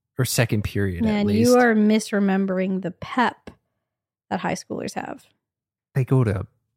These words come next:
Speaker 1: so many different things and are still home on time. I don't get it, but movie magic.
Speaker 2: Yep.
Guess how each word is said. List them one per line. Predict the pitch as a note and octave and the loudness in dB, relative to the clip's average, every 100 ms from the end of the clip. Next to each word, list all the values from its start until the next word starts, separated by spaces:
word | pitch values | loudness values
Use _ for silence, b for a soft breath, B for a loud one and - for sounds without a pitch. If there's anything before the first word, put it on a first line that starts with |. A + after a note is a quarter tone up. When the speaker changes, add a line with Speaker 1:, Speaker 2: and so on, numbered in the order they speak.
| _ _ _ - | _ _ _ -10
Speaker 1:
so | - G3+ | 0 4
many | F3+ B2 | 6 6
different | G#2 A2+ G#2+ | 2 -2 -6
things | - F#2 - - _ _ _ _ _ _ _ _ _ _ - | -6 -12 -16 -20 _ _ _ _ _ _ _ _ _ _ -2
and | B2+ | 0
are | A2 | 0
still | - A2 D3+ E3+ | -2 0 2 2
home | G3+ G#3 | 2 2
on | G#3 G#3 | 2 0
time. | A3 A3+ A3 A3 _ _ _ _ _ _ - | 0 0 -2 -6 _ _ _ _ _ _ 0
I | B2 | 2
don't | A#2+ A2 | 4 2
get | G2+ | -2
it, | - - _ _ - | -6 -14 _ _ 0
but | B2 - _ _ _ _ - | 2 0 _ _ _ _ -2
movie | B2 A#2 | 2 2
magic. | A2 F#2 F2+ - - _ _ _ _ - | 0 -2 -8 -16 -20 _ _ _ _ -8
Speaker 2:
Yep. | G3+ D#3+ | -6 -6